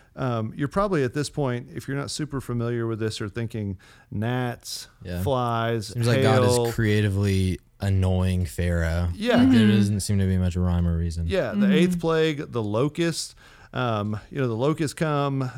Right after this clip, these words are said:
Speaker 1: they're gonna eat all the remaining stuff that the hail
Speaker 2: Everything.
Speaker 1: didn't destroy. Um, you know, then there's the ninth plague. There's gonna be darkness on the land for three days,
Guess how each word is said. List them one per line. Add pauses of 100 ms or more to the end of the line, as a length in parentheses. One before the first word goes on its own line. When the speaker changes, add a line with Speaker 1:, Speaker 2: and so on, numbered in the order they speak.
Speaker 1:
they're
gonna
eat
all
the
remaining
stuff
that
the
hail
Speaker 2:
Everything.
Speaker 1:
didn't
destroy. (500)
Um, (540)
you
know,
then
there's
the
ninth
plague.
There's
gonna
be
darkness
on
the
land
for
three
days,